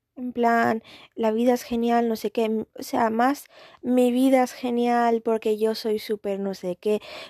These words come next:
porque yo soy súper no sé cuántos, que es como para hacerse sentir superior y que te, tú te sientas inferior como persona. Pues yo creo que eso es un tipo de toxicidad que hay en redes sociales. Y ya ahí, pues, podemos encontrar,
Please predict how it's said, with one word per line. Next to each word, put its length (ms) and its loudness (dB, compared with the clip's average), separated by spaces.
porque 340 0
yo 160 2
soy 180 -4
súper 280 -6
no 140 -6
sé 180 -10
cuántos, 320 -6
que 100 -8
es 80 -10
como 220 0
para 180 2
hacerse 320 -2
sentir 280 -8
superior 560 0
y 120 -8
que 100 0
te, 160 -4
tú 140 -2
te 120 0
sientas 340 -4
inferior 420 -2
como 200 -2
persona. 420 -2
Pues 140 4
yo 100 6
creo 300 2
que 120 4
eso 100 2
es 100 -10
un 60 -20
tipo 180 -4
de 60 -6
toxicidad 520 -6
que 120 -12
hay 120 -4
en 120 -8
redes 200 -2
sociales. 540 -14
Y 680 2
ya 360 4
ahí, 260 2
pues, 200 -6
podemos 380 -4
encontrar, 560 -2